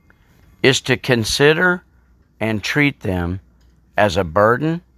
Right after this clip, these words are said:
a blight, a curse, a robber of my time and pleasure.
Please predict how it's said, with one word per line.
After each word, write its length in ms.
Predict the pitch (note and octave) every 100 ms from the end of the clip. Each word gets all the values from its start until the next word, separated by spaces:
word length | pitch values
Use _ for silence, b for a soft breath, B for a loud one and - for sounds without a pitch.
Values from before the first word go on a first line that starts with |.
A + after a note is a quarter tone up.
| _ _ _ -
a 100 | F#2
blight, 680 | - F#2+ G2+ B2+ - - - _ _ _ _ _ _ _ _ _
a 80 | D2+
curse, 640 | - - F#2+ C3 D3+ - - _ _ _ _ _ b b b b
a 140 | C#3
robber 640 | C3 B2 C3 C#3+ D#3+ E3+ - _ _ _ -
of 160 | A#2
my 280 | G#2 A2+ A#2
time 480 | G#2+ - B2 C3 C3
and 140 | A2
pleasure. 440 | G2 A2+ A#2+ C#3